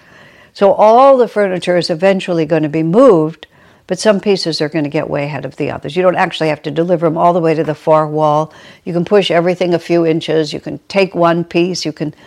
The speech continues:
do it any way you like. Sooner or later, you're gonna move it all. And how you choose to do it is how we develop. So you see people who are very powerful, have tremendous magnetism,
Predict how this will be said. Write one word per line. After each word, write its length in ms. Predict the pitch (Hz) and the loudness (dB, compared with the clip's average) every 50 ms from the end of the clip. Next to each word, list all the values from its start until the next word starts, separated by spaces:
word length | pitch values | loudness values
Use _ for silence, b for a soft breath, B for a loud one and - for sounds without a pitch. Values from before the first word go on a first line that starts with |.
| B B B B B | B B B B B
do 120 | - 226 | 4 4
it 100 | 214 190 | 4 4
any 180 | 190 202 196 190 | 4 2 0 2
way 200 | 190 190 185 170 | 4 4 4 4
you 120 | 160 170 | 4 2
like. 380 | 165 170 165 160 160 151 - - | 2 2 2 2 2 -2 -4 -8
Sooner 320 | - - - 254 247 247 | -6 0 2 2 4 6
or 100 | 240 233 | 6 6
later, 280 | 214 196 196 196 175 170 | 6 6 6 4 4 2
you're 140 | 160 170 170 | 2 0 0
gonna 220 | 156 180 165 170 | 0 0 0 0
move 280 | 170 170 175 175 160 165 | 2 2 2 2 2 2
it 120 | 156 143 | 0 0
all. 380 | 147 135 131 131 143 160 - _ _ _ _ _ _ b b b b b b b b | 0 -2 -2 -2 -4 -6 -8 _ _ _ _ _ _ b b b b b b b b
And 140 | b 175 175 | b -4 -2
how 240 | 175 165 190 208 214 | 0 0 2 2 2
you 180 | 226 226 226 220 | 2 2 0 -2
choose 300 | - - 202 208 190 - | 0 0 -2 -2 -2 -2
to 100 | - 208 | -4 -2
do 220 | 180 226 254 277 | 0 2 2 2
it 140 | 254 220 - - | 2 0 -2 -4
is 160 | 165 175 170 | -8 -8 -6
how 160 | - 185 185 | -4 -4 -2
we 140 | 180 180 185 | -2 -2 -2
develop. 580 | 175 190 180 208 240 262 240 156 131 - _ - _ b b b b b b b b b b b b | -4 -2 -2 0 0 0 0 -2 -4 -8 _ -20 _ b b b b b b b b b b b b
So 160 | b - 196 | b 0 2
you 200 | 185 175 170 180 | 2 2 2 0
see 260 | 170 - - 247 285 | 0 2 2 4 4
people 440 | 277 - - 202 180 165 - 156 160 | 2 2 0 -2 -2 0 -2 -4 -2
who 120 | 165 170 175 | 0 0 0
are 120 | 160 151 | 0 0
very 520 | 147 139 _ - 190 226 277 320 311 202 | -2 -6 _ 0 2 4 4 4 4 2
powerful, 600 | - - 165 165 196 247 311 320 220 151 - 147 156 | 0 -2 -2 0 2 4 4 2 2 -2 -4 -4 -4
have 120 | 156 143 | -4 -4
tremendous 800 | - - - 180 170 170 175 196 247 311 359 302 196 139 - - | -6 -6 -6 -4 -2 0 2 2 4 4 4 2 2 0 -2 -4
magnetism, 840 | 156 165 202 247 269 - 147 101 - - - - - - - 160 | -4 -2 -2 -2 -4 -6 -10 -10 -10 -12 -12 -12 -12 -14 -16 -18